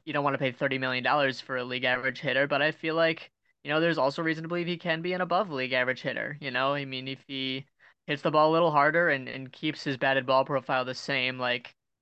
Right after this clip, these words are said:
this could end up being a really good signing for the Cubs.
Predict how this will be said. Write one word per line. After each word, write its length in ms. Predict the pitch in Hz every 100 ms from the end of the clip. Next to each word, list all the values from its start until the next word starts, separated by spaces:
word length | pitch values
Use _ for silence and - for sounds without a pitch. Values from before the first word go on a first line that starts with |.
| _
this 240 | 143 143 -
could 160 | 170
end 140 | 151 147
up 60 |
being 180 | 139 139
a 80 | 131
really 200 | 131 135
good 140 | 135
signing 380 | 123 139 131 131
for 320 | - 131 127
the 80 | 127
Cubs. 480 | - 131 123 139